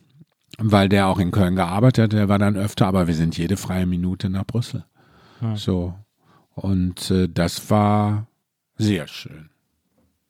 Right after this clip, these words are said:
Speaker 2: Viel unterwegs gewesen, äh, meine Liebe. Du hast
Speaker 1: Immer,
Speaker 2: auch,
Speaker 1: ja.
Speaker 2: <laughs> du hast
Speaker 1: <laughs>
Speaker 2: auch mal gesagt, ähm, du hast genug Karneval gefeiert.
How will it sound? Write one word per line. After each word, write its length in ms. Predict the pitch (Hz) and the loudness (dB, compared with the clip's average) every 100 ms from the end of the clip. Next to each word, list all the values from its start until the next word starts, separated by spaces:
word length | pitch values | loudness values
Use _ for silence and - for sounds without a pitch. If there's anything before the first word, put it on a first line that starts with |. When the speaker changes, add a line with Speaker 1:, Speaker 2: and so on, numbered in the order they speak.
| _ _ _ - - - - _ - - - 113 _ | _ _ _ -20 -20 -20 -20 _ -20 -6 -4 -4 _
Speaker 2:
Viel 300 | - 240 254 | -2 2 4
unterwegs 500 | 254 214 196 220 - | 4 6 6 4 2
gewesen, 600 | 190 151 135 120 113 120 - | 4 6 6 2 -4 -6 2
äh, 380 | 135 127 123 | 4 6 4
meine 220 | 120 131 127 | 2 2 2
Liebe. 160 | 131 | 0
Du 120 | 123 147 | 2 6
hast 100 | 170 | 6
Speaker 1:
Immer, 320 | 175 131 104 | 6 4 4
Speaker 2:
auch, 40 | |
Speaker 1:
ja. 400 | 110 131 107 147 165 156 | 4 2 0 -2 0 0
Speaker 2:
<laughs> 120 | - 160 | 2 2
du 120 | 143 | 6
hast 140 | 151 143 | 6 4
Speaker 1:
<laughs> 80 | |
Speaker 2:
auch 80 | 139 | 0
mal 220 | 170 165 156 | 0 2 2
gesagt, 640 | 147 147 147 151 - - - | 2 2 2 0 -6 -18 -2
ähm, 840 | 139 135 135 139 139 139 139 139 - _ _ _ _ _ _ _ - | 2 4 2 0 -2 -2 -2 -6 -10 _ _ _ _ _ _ _ 2
du 200 | 139 135 | 4 6
hast 240 | 151 - | 4 0
genug 260 | 156 170 - | -2 -2 -4
Karneval 360 | 123 113 107 | -4 -2 -2
gefeiert. 560 | 104 - 107 101 101 | -4 -4 -4 -4 -6